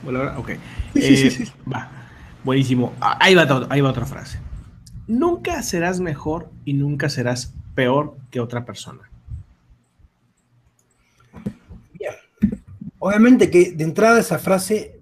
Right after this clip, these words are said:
Speaker 2: tiene una trampa cultural, social.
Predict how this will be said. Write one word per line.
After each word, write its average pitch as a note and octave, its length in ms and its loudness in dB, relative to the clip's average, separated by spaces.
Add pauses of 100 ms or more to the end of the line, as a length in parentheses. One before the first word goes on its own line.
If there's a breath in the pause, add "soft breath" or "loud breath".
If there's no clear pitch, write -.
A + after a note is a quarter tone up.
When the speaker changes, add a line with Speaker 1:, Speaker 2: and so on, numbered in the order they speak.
Speaker 2:
tiene E3 280 -2
una C#3+ 300 -6
trampa D#3 420 -4
cultural, C#3+ 640 -6 (140)
social. - 720 -12